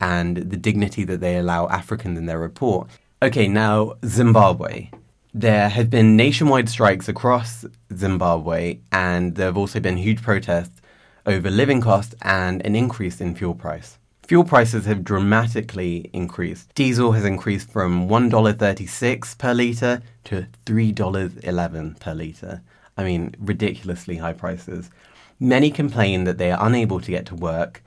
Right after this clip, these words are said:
This has given rise to a black market where people have been illegally storing and selling fuel. This is a consequence of vast hyperinflation over the past decade and political instability.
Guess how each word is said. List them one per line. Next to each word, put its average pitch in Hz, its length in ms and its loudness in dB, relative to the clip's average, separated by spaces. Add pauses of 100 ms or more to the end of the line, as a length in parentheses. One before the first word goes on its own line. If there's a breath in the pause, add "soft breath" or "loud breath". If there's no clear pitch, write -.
(200 soft breath)
This 117 200 -4
has 117 100 -2
given 107 300 2
rise 92 320 0
to 85 760 -4 (140)
a 90 180 -2
black 101 400 -4
market 104 380 0
where 92 100 -4
people 98 340 -6
have 90 120 -4
been 92 120 -2
illegally 107 520 -2
storing 87 520 -6
and 90 160 -8
selling 80 320 -8
fuel. 113 360 -4 (360)
This 139 300 0
is 135 140 -4
a 123 40 0
consequence 117 680 -2
of 90 300 -4
vast 110 420 0
hyperinflation 87 840 -2
over 92 160 -4
the 90 120 -2
past 90 340 -4
decade 101 460 -2
and 98 160 -4
political 87 420 -6
instability. 117 760 -6